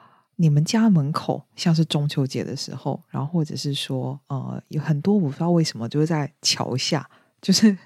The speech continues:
那种就是路桥，很大的桥面下面，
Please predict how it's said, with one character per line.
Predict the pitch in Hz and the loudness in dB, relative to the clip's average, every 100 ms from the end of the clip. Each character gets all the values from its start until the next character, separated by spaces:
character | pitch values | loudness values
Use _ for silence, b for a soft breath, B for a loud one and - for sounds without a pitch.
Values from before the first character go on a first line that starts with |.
| b b _ | b b _
那 | 202 | 0
种 | 170 143 | 2 0
就 | 151 | -2
是 | 165 170 156 147 b - | 0 2 2 -2 b -6
路 | 196 196 156 | 2 2 2
桥， | - 127 117 | -2 -4 -6
很 | 135 131 | -8 -8
大 | 165 | -8
的 | 135 | -6
桥 | - 127 | -6 -8
面 | 117 139 127 | -8 -8 -6
下 | - 135 | -4 -6
面， | 131 135 113 | -6 -6 -8